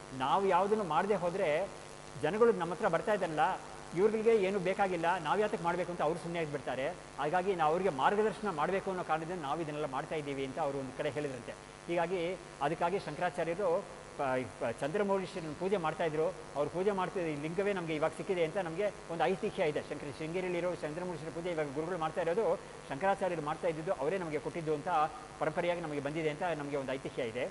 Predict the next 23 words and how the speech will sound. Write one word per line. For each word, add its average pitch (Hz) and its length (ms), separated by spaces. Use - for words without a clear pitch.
ಆಮೇಲೆ 170 300
"ಸುಧಾಂಶು 175 540
ಶೇಖರ 196 280
ಆರ್ಚಕಂ" 170 400
ಹೀಗೆ 190 140
ಅವ್ರು 175 140
ಮಾಡಿದ್ದಾರೆ. 165 500
ಶಂಕರಾಚಾರ್ಯರು 202 680
ಯಾವಾಗಲೂ 196 460
ಕೂಡ 220 160
ಅರ್ಚನೆನೇ 208 440
ಅಭಿಷೇಕ 180 420
ಮಾಡಿಯೇ 190 340
ಪೂಜೆ 202 220
ಮಾಡ್ತಾ 180 280
ಇದ್ರಾ 170 220
ಅಂತ 170 160
ಕೇಳಿದ್ರೆ 175 460
ಹಾಗಲ್ಲ, 170 300
ಹಾಗೆ 165 300
ನಾವು 165 160
ಭಾವ-, 160 300
ಭಾವಿಸಬಾರ್ದು. 147 720